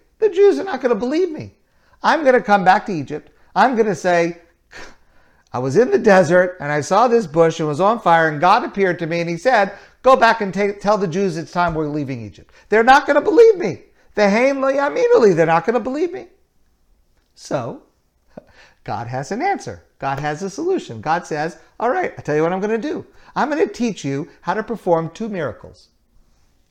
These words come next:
Now, before we go further, in the story of the Exodus from Egypt, miracles play two separate roles.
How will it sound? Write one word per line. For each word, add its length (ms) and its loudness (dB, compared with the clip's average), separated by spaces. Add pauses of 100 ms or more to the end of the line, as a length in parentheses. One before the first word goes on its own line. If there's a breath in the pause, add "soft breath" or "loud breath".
(2250)
Now, 280 -10 (960)
before 240 -4
we 80 -6
go 120 -2
further, 380 -12 (1600 soft breath)
in 120 -6
the 80 -4
story 340 2
of 60 0
the 140 0
Exodus 400 -4
from 200 -8
Egypt, 400 -8 (600)
miracles 680 0
play 320 -8
two 340 -8
separate 520 -8
roles. 640 -8